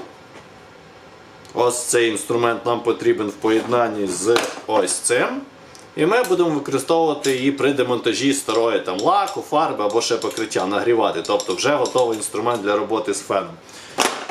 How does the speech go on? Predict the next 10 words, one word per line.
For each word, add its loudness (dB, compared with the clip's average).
Потім, 0
що 0
у 0
нас 0
ще -2
є? 2
Бачимо 0
паяльне 0
зеркальце, 0
да? 0